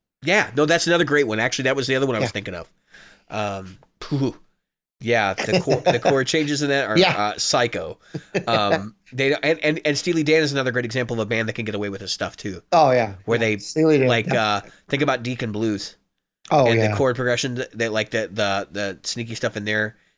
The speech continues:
Speaker 1: and then they put a G major thirteen, I think, in, uh, in, uh, uh, Kid Charlemagne, which is
Speaker 2: Yeah.
Speaker 1: like,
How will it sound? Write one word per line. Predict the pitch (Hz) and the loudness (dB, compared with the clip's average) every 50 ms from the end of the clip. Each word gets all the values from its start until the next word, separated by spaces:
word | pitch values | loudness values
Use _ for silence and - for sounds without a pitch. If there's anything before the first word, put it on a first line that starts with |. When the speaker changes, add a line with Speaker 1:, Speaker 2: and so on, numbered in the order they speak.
| _ _ | _ _
Speaker 1:
and | - 110 110 | -8 -4 -4
then | 113 110 107 104 - _ _ _ | -4 -4 -6 -10 -14 _ _ _
they | 117 123 143 | -4 -4 -2
put | - 151 139 | 0 0 0
a | - | 0
G | 104 - 123 123 | -2 -4 -4 -2
major | 117 113 113 110 104 98 | -2 -2 -2 -2 -4 -6
thirteen, | - 117 98 - 104 113 113 110 | -6 -6 -8 -6 -6 -6 -4 -4
I | 104 95 | -4 -6
think, | - - 104 95 - 101 | -4 -6 -6 -6 -6 -8
in, | 95 95 95 | -8 -6 -8
uh, | 95 92 95 92 92 90 95 - _ _ - - - _ _ _ _ _ _ _ | -8 -8 -8 -8 -10 -12 -14 -18 _ _ -20 -20 -20 _ _ _ _ _ _ _
in, | - 113 110 101 98 98 | -4 -4 -4 -4 -4 -6
uh, | 98 98 95 92 92 90 82 80 85 - _ _ _ _ _ _ _ _ _ _ _ | -8 -8 -8 -10 -10 -10 -12 -14 -16 -20 _ _ _ _ _ _ _ _ _ _ _
uh, | 80 76 78 85 85 73 65 - - _ _ _ _ | -14 -14 -12 -12 -12 -12 -14 -18 -20 _ _ _ _
Kid | - 123 120 | -8 -6 -4
Charlemagne, | - - 120 110 110 113 123 127 131 139 - _ _ - _ _ - _ _ _ _ _ - | -2 -2 0 0 0 0 0 -2 -2 -6 -10 _ _ -20 _ _ -20 _ _ _ _ _ -6
which | - 131 - | -4 -2 0
is | 151 147 127 | 0 0 4
Speaker 2:
Yeah. | 151 151 139 127 | 4 4 6 4
Speaker 1:
like, | 123 - - - | 2 0 -6 -18